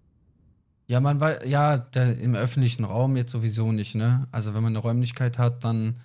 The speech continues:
wenn man da jetzt mit fünf Leuten ist, dann ist das ja okay. Ähm, ich weiß ja nicht, wie viele ticken hau-,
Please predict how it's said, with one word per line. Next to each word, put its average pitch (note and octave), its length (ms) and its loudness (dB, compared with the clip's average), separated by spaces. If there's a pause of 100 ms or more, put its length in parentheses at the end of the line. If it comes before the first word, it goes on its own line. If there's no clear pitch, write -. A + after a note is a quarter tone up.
(640)
wenn A#2 120 0
man A2+ 120 2
da A2+ 60 2
jetzt A2 220 -2
mit A#2+ 120 0
fünf A#2+ 280 0
Leuten A#2+ 420 0
ist, B2+ 320 -2
dann A#2+ 160 2
ist A2+ 120 -2
das A#2+ 140 -2
ja A#2 100 2
okay. A2 420 0 (800)
Ähm, A2 460 -2 (440)
ich A#2+ 180 -4
weiß D#3 180 4
ja F#3 80 2
nicht, D#3+ 220 0
wie C#3 400 0 (280)
viele C3+ 360 -2
ticken D3 320 -2
hau-, A#2+ 320 0